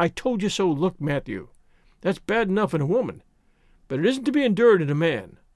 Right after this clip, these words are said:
I'm perfectly willing to own up that I'm glad I consented to keep the child and that I'm getting fond of her.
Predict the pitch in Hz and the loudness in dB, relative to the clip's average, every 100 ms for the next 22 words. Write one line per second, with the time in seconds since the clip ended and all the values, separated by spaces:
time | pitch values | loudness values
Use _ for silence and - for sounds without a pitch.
0 | _ _ _ _ - 135 - 262 254 247 | _ _ _ _ -14 -6 0 0 0 -4
1 | 233 226 233 185 - 196 208 185 - 139 | 2 4 4 2 0 0 0 0 -2 -6
2 | 127 147 190 233 233 233 - 208 175 160 | -4 0 0 0 -2 -4 -2 -2 -2 -4
3 | 214 214 190 - 156 143 123 _ _ - | -6 -2 -4 -2 -2 -2 -4 _ _ -16
4 | - 156 160 151 143 277 214 277 262 160 | -4 0 0 -2 -2 -2 -2 0 0 -2
5 | - | -8